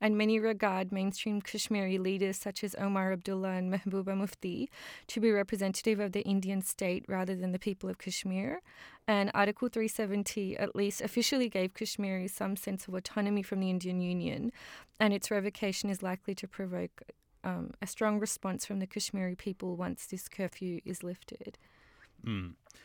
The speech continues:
Speaker 2: Anybody interested in learning more on the history of Jammu and Kashmir should research the partition of British India, as a lot of these modern conflicts are connected to the colonization and subsequent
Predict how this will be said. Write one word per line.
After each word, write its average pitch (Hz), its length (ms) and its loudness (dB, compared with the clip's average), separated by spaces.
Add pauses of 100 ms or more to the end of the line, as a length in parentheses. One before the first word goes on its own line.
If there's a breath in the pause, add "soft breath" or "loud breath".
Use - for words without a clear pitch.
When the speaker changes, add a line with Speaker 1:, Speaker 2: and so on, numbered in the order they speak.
(480 loud breath)
Speaker 2:
Anybody 143 560 6
interested 117 420 2
in 104 140 2
learning 101 240 2
more 104 420 2
on 92 280 -2
the 90 80 -4
history 131 360 0
of 98 80 0
Jammu 104 320 0
and 95 120 -2
Kashmir 113 480 0
should 90 280 -4
research 101 500 -4
the 95 120 -4
partition 113 500 -4
of 90 140 -6
British 101 260 -2
India, 135 440 -2
as 95 120 -2
a 92 60 -2
lot 101 180 4
of 95 80 -2
these 92 300 -8
modern 101 460 0
conflicts 87 560 -8
are 87 260 -6
connected 92 540 -6
to 92 320 -4
the 85 280 -10
colonization 95 800 -4
and 87 360 -8
subsequent 107 560 -2